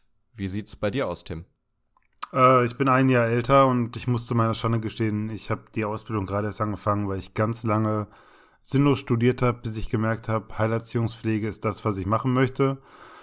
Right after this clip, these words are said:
Speaker 2: Und, ähm, ja, wir sind auf der gleichen Schule und, ähm, wir sehen uns in der Pause. Du bist nur noch zwei Tage da, ich bin drei Tage in der Woche da.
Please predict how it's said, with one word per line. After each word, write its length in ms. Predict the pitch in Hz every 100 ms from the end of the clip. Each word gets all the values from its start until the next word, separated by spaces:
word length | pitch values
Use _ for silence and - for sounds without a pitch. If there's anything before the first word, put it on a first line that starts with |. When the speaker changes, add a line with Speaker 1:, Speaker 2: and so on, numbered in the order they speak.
| - _
Speaker 2:
Und, 480 | 135 123 123 120 139
ähm, 460 | 120 113 113 110 - -
ja, 160 | 131
wir 60 | 113
sind 160 | 127 123
auf 80 |
der 100 | 127
gleichen 260 | 113 110 101
Schule 460 | - 165 175 175 190
und, 720 | 131 123 127 120 123 120 - - - - - _ _ _ _ - -
ähm, 560 | 127 123 123 120 117 -
wir 80 | -
sehen 160 | 117 143
uns 140 | 143
in 80 | 143
der 60 | 127
Pause. 440 | 127 131 135 139
Du 100 | 123
bist 200 | 120 113
nur 80 | 117
noch 100 | 101
zwei 220 | - 120
Tage 280 | 123 123 117
da, 220 | 117 113
ich 220 | 104 -
bin 260 | - 104 104
drei 160 | 107
Tage 240 | 120 123 120
in 80 | 117
der 120 | 110
Woche 200 | 110 113
da. 360 | 110 110 110